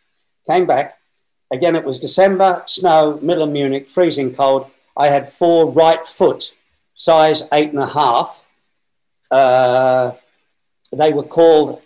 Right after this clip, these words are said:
Super Boot, S U P A boot. I call them Super Boot. Okay, and, uh, 'cause that, that was the mold, size eight and a half right foot. Franz Beckenbauer turned up. He had Karl-Heinz Rummenigge.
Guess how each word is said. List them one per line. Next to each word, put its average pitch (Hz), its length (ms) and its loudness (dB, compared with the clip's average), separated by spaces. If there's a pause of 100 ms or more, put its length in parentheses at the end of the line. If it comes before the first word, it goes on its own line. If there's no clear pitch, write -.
(140)
Super 180 400 0
Boot, 180 500 -2
S 165 220 -4
U 151 100 -4
P 151 220 -2
A 143 280 -2 (100)
boot. 233 340 -2
I 147 160 2
call 156 180 -4
them 131 120 -4
Super 151 260 -6
Boot. 160 320 -4 (680)
Okay, 139 640 -2
and, 143 380 0
uh, 139 280 2
'cause 135 200 -10
that, - 280 0
that 160 200 0
was 135 140 -6
the 135 80 -4
mold, 160 480 0 (360)
size 156 300 2
eight 147 160 2
and 147 80 -6
a 127 40 -6
half 135 260 -2
right 127 260 0
foot. 139 300 -4 (1000)
Franz 185 280 4
Beckenbauer 165 880 0
turned 151 300 0
up. 139 340 0 (320)
He 139 120 -6
had 147 280 0
Karl-Heinz 175 600 2
Rummenigge. 156 640 0